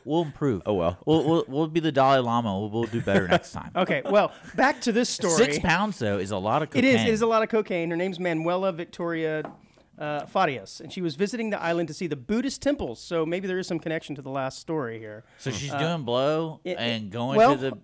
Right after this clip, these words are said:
Speaker 3: in,
Speaker 1: temple.
Speaker 3: No, she was, she was taking a spiritual approach, uh, after, uh, her mother's illness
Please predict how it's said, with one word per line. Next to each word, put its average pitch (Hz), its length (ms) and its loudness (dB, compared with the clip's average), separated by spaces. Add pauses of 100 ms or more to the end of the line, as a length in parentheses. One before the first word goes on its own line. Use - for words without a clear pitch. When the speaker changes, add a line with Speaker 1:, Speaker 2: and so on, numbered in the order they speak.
(140)
Speaker 3:
in, 214 240 -6
Speaker 1:
temple. 123 320 -2
Speaker 3:
No, 240 240 2
she 269 140 -4
was, 240 240 -6
she 247 140 -6
was 226 100 -8
taking 247 320 -2
a 220 60 -4
spiritual 233 460 -6
approach, 196 600 -4 (380)
uh, 170 200 -2
after, 165 520 -6
uh, 151 140 -6
her 156 100 -6
mother's 160 380 -4
illness 151 380 -4